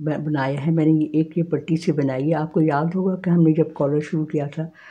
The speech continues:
double collar जब जोड़ा था हमने, तो हमने तीन फंदे यहाँ से, जो चार फंदे थे, sorry, वो हमने, अ, छोड़ दिए थे, वो हमने धागे में डाल दिए थे, उनको, अ, रिजर्व कर लिया था। क्यों, फिर अब मैंने देखिए ये, अ, यहाँ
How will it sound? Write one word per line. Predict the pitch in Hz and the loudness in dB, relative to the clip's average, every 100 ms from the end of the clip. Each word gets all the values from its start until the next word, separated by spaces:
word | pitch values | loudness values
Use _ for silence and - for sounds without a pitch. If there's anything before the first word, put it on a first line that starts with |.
| - - - _ _ _ 143 | -20 -20 -20 _ _ _ 0
double | 147 151 | 2 2
collar | 151 156 156 147 | 2 2 2 2
जब | 156 - | -4 0
जोड़ा | 147 143 151 | 0 0 -4
था | 160 | -4
हमने, | 156 143 151 | -2 0 0
तो | 165 151 | -2 0
हमने | 160 165 165 | 4 4 4
तीन | 165 185 180 | 0 0 2
फंदे | 175 156 160 | 2 2 2
यहाँ | 147 147 139 | 0 -2 -2
से, | - 147 | -2 0
जो | 151 | 0
चार | 151 165 165 | 2 2 2
फंदे | 170 160 143 151 | 2 0 0 -4
थे, | 147 | -6
sorry, | 151 131 139 | -4 -4 -2
वो | 143 147 | 0 0
हमने, | 147 135 127 139 196 - - - - | 0 -2 -2 -4 -6 -16 -20 -12 -2
अ, | 156 139 | 0 0
छोड़ | - 185 143 | 2 2 4
दिए | 123 113 120 151 | 0 -4 -4 -6
थे, | 135 | -4
वो | 143 | -2
हमने | 143 143 143 143 165 - _ _ 156 | 0 2 2 0 -2 -6 _ _ -4
धागे | 135 147 - 139 | -2 -2 0 0
में | 127 | 0
डाल | 131 123 127 | -2 -6 -6
दिए | 127 131 143 | -8 -8 -10
थे, | 127 _ - - _ _ | -12 _ -20 -20 _ _
उनको, | 165 156 165 156 151 | 0 0 4 6 6
अ, | 151 | 4
रिजर्व | 165 143 143 147 165 | -2 0 -2 4 4
कर | 160 180 156 | 4 2 2
लिया | 156 156 | 2 0
था। | - 175 170 | 0 2 2
क्यों, | 170 180 175 | 0 -4 -4
फिर | 175 180 | -4 0
अब | 180 175 | 0 4
मैंने | 175 165 160 | 6 6 6
देखिए | 170 180 | 0 2
ये, | 165 160 - - _ - 156 | 4 2 -4 -20 _ -12 -4
अ, | 151 139 | -2 -2
यहाँ | 143 151 | -2 -4